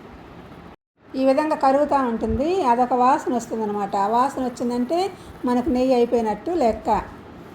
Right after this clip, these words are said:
ఈ విధంగా కరగబెట్టుకునేసి, తర్వాత అది లాస్ట్లో తీసి మనం వడగట్టుకునేసి, లాస్ట్లో గెసంతా తీసేసి, చివర్లో వచ్చే నేతిలో కొద్దిగా మునగాకు, కరివేపాకు, బెల్లం వేసుకొని తినొచ్చు. రాగి పిండి కొద్దిగా వేసి.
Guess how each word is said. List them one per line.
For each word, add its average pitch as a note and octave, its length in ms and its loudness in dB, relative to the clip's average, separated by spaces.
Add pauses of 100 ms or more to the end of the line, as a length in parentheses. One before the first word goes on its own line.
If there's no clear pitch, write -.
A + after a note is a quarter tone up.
(880)
ఈ C4 100 0
విధంగా C4 300 0
కరగబెట్టుకునేసి, B3 1160 -2
తర్వాత A#3+ 380 0
అది A3+ 140 0
లాస్ట్లో B3 380 -2
తీసి C#4 460 -4 (500)
మనం B3+ 380 0
వడగట్టుకునేసి, B3+ 1120 -2 (340)
లాస్ట్లో C4 380 2
గెసంతా B3+ 520 0
తీసేసి, C4+ 600 -2 (640)
చివర్లో C#4 420 0
వచ్చే B3+ 260 0
నేతిలో B3+ 440 2
కొద్దిగా B3 420 2
మునగాకు, A#3+ 640 0
కరివేపాకు, A#3+ 800 0
బెల్లం A3+ 360 2
వేసుకొని A3+ 560 -2 (460)
తినొచ్చు. C4 360 2
రాగి B3 280 4
పిండి A3+ 180 0
కొద్దిగా G#3+ 340 0
వేసి. G#3+ 440 0